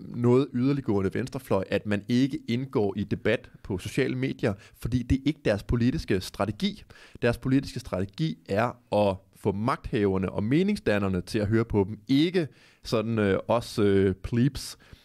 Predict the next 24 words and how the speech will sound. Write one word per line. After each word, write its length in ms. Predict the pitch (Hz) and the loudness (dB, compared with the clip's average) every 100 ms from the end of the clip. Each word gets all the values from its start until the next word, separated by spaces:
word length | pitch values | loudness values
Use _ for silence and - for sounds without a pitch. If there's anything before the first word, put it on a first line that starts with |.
| _ - | _ -6
Så 200 | - 104 | 2 2
de 120 | 98 | 2
gider 180 | 123 190 | -2 -2
ikke 100 | 196 | -2
svare 220 | - 143 | -2 -4
på 80 | - | -2
noget, 200 | 135 139 | 0 0
de 40 | - | -2
gider 200 | 165 156 | 0 0
ikke 140 | - | 0
indgå 400 | 147 185 - 123 | -4 -2 0 2
i 80 | 101 | 0
en 80 | 98 | -4
debat, 340 | 98 110 135 - | -2 0 0 0
og 60 | |
jeg 60 | 107 | -2
er 40 | |
også 140 | 104 - | -2 -2
sikker 200 | 151 156 | -2 -2
på, 140 | - | -2
at 60 | 107 | -2
hvis 120 | 107 | -4
de 120 | - - | -4 -4
indgik 320 | 156 185 120 | -4 -2 -2